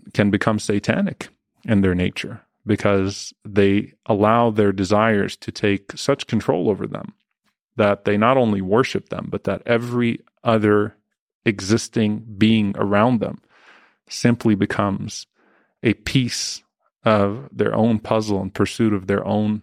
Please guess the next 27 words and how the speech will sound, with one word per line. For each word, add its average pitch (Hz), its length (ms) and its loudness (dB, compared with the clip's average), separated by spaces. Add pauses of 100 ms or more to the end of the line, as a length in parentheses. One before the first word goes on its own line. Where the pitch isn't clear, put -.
(140)
lordship 107 540 2
and 104 100 0
their 98 140 -4
own 104 220 0
satisfaction. 101 760 -4
They 98 100 0
will 98 140 -4
kill, 113 360 -2
they 110 160 -4
will 98 280 -4 (360)
discard. 107 640 0 (560)
Not 165 180 0
because, 120 520 0
you 127 60 0
know, 127 80 4
and 120 80 2
I 123 40 2
always 127 260 4
say 127 140 0
this, - 240 -6
it's - 120 -10
not 131 180 0
that - 140 -2
tyrants, 113 640 -2 (720)
uh, - 300 -4 (160)
necessarily 113 680 2
like 104 480 0